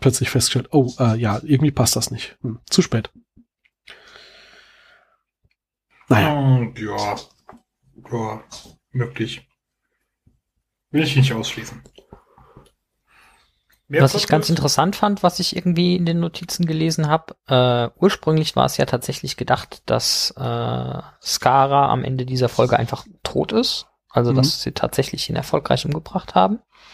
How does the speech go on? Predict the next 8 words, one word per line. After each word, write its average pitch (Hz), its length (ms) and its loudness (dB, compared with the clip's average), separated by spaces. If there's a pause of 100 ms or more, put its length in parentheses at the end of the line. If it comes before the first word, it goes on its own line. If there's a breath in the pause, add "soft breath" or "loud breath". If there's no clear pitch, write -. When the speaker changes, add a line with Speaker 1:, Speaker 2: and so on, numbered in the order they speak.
(640 loud breath)
Speaker 3:
Und 127 100 0
das 123 120 2
hat - 140 -4
man 139 80 2
dann 135 160 2
ja 127 100 4
nachträglich 120 1000 0
geändert. 139 540 -4